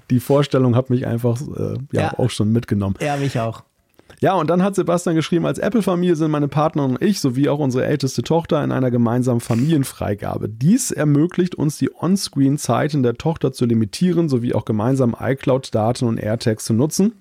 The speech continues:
Speaker 1: Soweit, so gut. „Jetzt habe ich kürzlich über eine App ein Drei-Monats-Abo für eine Zeitschrift getätigt. Dies wird auch über Apple in Abonnements gemanagt. Ich habe dieses Abo auf meinem iPhone mittels Apple Pay und damit me-, mit meiner Kreditkarte bezahlt beziehungsweise freigegeben.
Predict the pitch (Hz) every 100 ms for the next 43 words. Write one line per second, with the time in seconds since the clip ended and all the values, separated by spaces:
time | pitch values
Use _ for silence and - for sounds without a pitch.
0 | - - 87 95 92 175 247 - - -
1 | - - - _ 120 113 143 170 190 185
2 | 170 160 139 139 - 170 135 135 127 143
3 | 165 156 160 156 - 139 139 143 123 -
4 | 156 180 - 113 - 120 113 107 - 170
5 | - 123 127 165 165 156 139 120 120 135
6 | - 131 120 107 120 117 107 101 107 -
7 | 92 95 113 185 - 113 - 107 117 117
8 | 120 - 117 113 107 117 98 98 110 139
9 | - 160 127 120 110 - 139 147 175 180
10 | 160 185 196 - - - - 135 139 160
11 | 165 147 147 139 139 151 135 127 - 117
12 | 143 - 127 127 113 - 107 117 123 123
13 | - 113 113 131 - 101 92 87 101